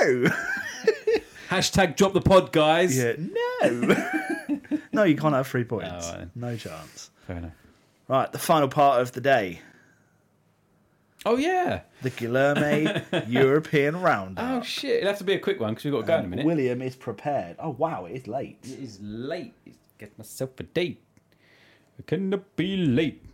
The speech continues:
Speaker 2: Right, let's go to Serie A, where Salernitana sacked boss David Nicola again. Or David Nicola again. For the second time in a month.
Speaker 1: <laughs> Are they gonna rehire him after two days again?
Speaker 2: Yeah.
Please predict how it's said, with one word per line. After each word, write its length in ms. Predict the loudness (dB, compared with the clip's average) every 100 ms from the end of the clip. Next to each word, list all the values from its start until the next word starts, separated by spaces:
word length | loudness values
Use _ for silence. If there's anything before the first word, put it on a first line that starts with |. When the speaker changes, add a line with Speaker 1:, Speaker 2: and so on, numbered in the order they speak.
| _
Speaker 2:
Right, 140 | -2 0
let's 120 | 0
go 140 | 0
to 140 | 0 0
Serie 320 | 0 2 2
A, 200 | 0 -2
where 500 | 2 4 4 4 0 -4 _
Salernitana 840 | -2 0 0 -2 0 0 2 0
sacked 460 | 0 -2 -2 -6 0
boss 360 | 0 0 -6 -10 -20 -20 -14 -14 -2
David 400 | 2 2 2 2
Nicola 400 | 2 2 2 2
again. 380 | 2 0 -2 -4 -8 _ _ _
Or 80 | -2
David 400 | 0 0 0 -2
Nicola 420 | -4 -2 -2 -4 -10
again. 360 | -12 -10 -10 -14 -20 _ _ _
For 60 | -18
the 80 | -10
second 280 | -8 -8 -4
time 340 | 0 0 -2 -8 _ -2
in 100 | 0
a 40 |
month. 360 | 2 -2 -6 -18 _ _ _ _ -18 -18
Speaker 1:
<laughs> 600 | -20 _ -18 -14 -14 -10
Are 60 | -4
they 100 | -2
gonna 160 | 0 0
rehire 320 | 2 2 0
him 80 | -2
after 180 | -4 -2
two 120 | -2
days 200 | -2 -4
again? 300 | -8 -12 -8
Speaker 2:
Yeah. 240 | -2 -2